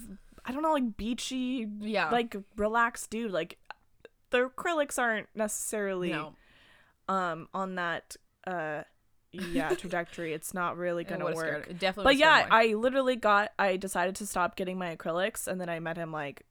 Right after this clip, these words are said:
Speaker 1: three weeks later.
Speaker 2: Yeah.
Speaker 1: Which is weird to think about. But it's stuff like that where, like, you can change what you're into.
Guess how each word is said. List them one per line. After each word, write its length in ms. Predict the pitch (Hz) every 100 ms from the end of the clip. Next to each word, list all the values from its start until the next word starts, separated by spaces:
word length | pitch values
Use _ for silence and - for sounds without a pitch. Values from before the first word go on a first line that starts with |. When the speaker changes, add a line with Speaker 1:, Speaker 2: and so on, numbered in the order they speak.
| _ _
Speaker 1:
three 160 | - 160
weeks 240 | 151 -
later. 340 | - - - - -
Speaker 2:
Yeah. 160 | 180 - - - _ _ _ - -
Speaker 1:
Which 400 | 202 - - - 175
is 260 | 165 160
weird 300 | 165 160 151 - _ _
to 220 | - 170 -
think 220 | 208 240
about. 260 | - - - - _ _ 202
But 320 | 226 233 202 - - - - _ _ -
it's 160 | 240
stuff 240 | - 247 -
like 160 | 220
that 220 | 202 190 -
where, 100 | 175
like, 240 | 165 170
you 80 | 190
can 400 | - 220 202 185 - _ -
change 760 | - 196 180 190 208 202 202 -
what 280 | 185 196 190
you're 140 | 214
into. 340 | 277 269 208